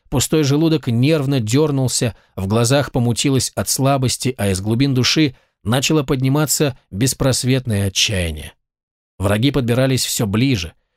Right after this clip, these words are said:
шансов на спасение оставалось всё меньше, выхода не было. В тщетной попытке вернуть себе боевой настрой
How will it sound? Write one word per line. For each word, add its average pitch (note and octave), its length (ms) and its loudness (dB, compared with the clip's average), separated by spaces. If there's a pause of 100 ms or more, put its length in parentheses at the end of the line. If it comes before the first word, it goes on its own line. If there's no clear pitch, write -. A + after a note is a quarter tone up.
шансов C#3 500 -2
на B2 100 0
спасение B2+ 560 0
оставалось A2 520 -2
всё - 220 -4
меньше, G#2 540 0 (380)
выхода F#2+ 460 -2
не A2 240 2
было. D#2+ 260 -8 (1500)
В - 80 -8
тщетной D#3+ 400 0
попытке D#3 420 0
вернуть B2+ 360 2
себе G#2 240 -2
боевой A2+ 280 0
настрой C3+ 560 0